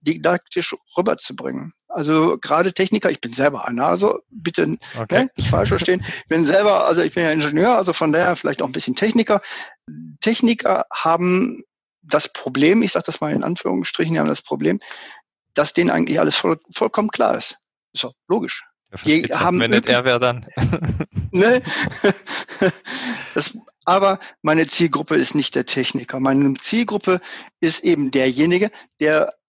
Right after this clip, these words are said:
Speaker 1: das Gerät bedienen muss. Und in den muss ich mich reinversetzen können. Und, äh, ich muss ein bisschen didaktisches Grundwissen haben. Sie haben recht, also eine kleine Firma wird sich schwer tun, einen richtigen technischen Redakteur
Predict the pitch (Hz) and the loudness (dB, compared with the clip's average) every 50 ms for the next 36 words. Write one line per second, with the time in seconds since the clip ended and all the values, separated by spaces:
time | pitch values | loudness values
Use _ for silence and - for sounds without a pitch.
0 | _ _ _ _ _ - 139 - - - 135 131 147 156 - - _ _ - 127 | _ _ _ _ _ -4 -4 -4 -6 -4 -2 0 -2 -2 -2 -8 _ _ -20 -18
1 | 123 - 185 233 208 151 120 117 117 117 113 - - _ _ _ 147 143 180 190 | -14 -6 -2 -2 -2 0 -2 -4 -4 -6 -8 -8 -10 _ _ _ -6 -4 -2 -2
2 | 143 135 143 165 208 226 226 226 226 214 202 202 196 185 170 160 170 196 220 - | 0 2 2 4 4 4 4 2 2 2 2 2 2 2 2 0 0 0 0 0
3 | 175 139 135 123 - 143 127 127 139 147 - 147 139 135 - - _ _ - - | -2 -2 -2 -4 -4 -4 -4 -2 -2 0 2 2 2 0 0 -8 _ _ -8 -6
4 | - - - 175 - 156 160 185 175 170 156 147 185 190 - 202 202 196 170 147 | -6 -6 -6 -6 -2 0 0 0 0 0 0 0 0 0 2 2 2 2 2 2
5 | 156 139 - 175 175 - - - 202 185 - 170 156 - - - - - - - | 2 4 4 0 0 0 -4 -4 -2 0 0 -2 -2 -4 -8 -12 -16 -16 -16 -16
6 | - - - _ _ - - - 147 170 185 - - 143 131 - - 135 123 120 | -16 -16 -18 _ _ -10 0 2 4 4 4 2 0 -2 -2 2 2 2 2 2
7 | 120 120 127 - - - - - _ - - 147 151 160 165 - 156 170 190 - | 2 0 -2 -4 -10 -18 -18 -18 _ -2 0 2 2 2 2 2 2 2 2 0
8 | - - - 165 147 156 156 165 - - _ _ _ _ _ _ _ _ _ _ | -4 0 0 2 4 4 2 2 0 -4 _ _ _ _ _ _ _ _ _ _
9 | _ _ _ _ - 151 147 - - - 156 165 180 196 190 - - 160 165 175 | _ _ _ _ -4 -4 -4 -2 0 2 2 2 2 0 0 0 0 0 2 2
10 | 180 175 180 - - - 277 247 - _ _ _ _ _ _ _ _ _ 139 156 | 2 2 2 0 -2 -6 -16 -20 -20 _ _ _ _ _ _ _ _ _ -2 -2
11 | 160 - - 147 - - - 135 127 143 151 170 202 202 - - - 202 202 202 | -2 -2 -6 -2 -2 -2 -2 0 0 0 2 2 0 0 -4 -6 -2 0 2 2
12 | 202 220 - - 139 135 131 135 160 170 - - - 160 156 147 131 - 147 90 | 2 0 0 0 0 0 0 0 -2 -4 -4 -6 -4 -2 -2 -2 -2 -2 -4 -4
13 | - - 170 156 151 - - 143 131 143 139 143 135 - _ - 156 156 156 160 | -2 -2 -2 -2 -2 -2 -2 -2 0 2 0 0 0 -2 _ -2 2 2 4 2
14 | 175 | 2